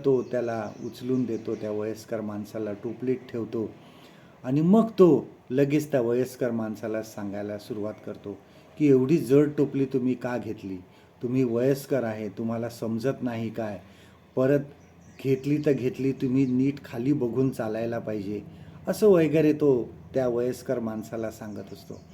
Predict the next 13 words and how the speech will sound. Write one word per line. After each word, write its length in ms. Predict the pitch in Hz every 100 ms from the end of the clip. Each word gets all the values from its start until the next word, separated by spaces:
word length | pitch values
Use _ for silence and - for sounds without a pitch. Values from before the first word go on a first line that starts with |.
| - - - -
आणि 80 | 139
तो 120 | 151
वयस्कर 440 | 139 147 147 151 127
माणूस 360 | 123 123 120 -
हसतो 480 | 104 - 127 95 -
आणि 240 | 110 110 113
मग 160 | 113
पुढे 440 | 110 - - 104 107
निघून 360 | 101 98 101
जातो. 300 | 98 90 95 - - - - - - - - - -
एक 180 | 190 165
दिवस 360 | 185 170 143
काही 380 | - 127 127 117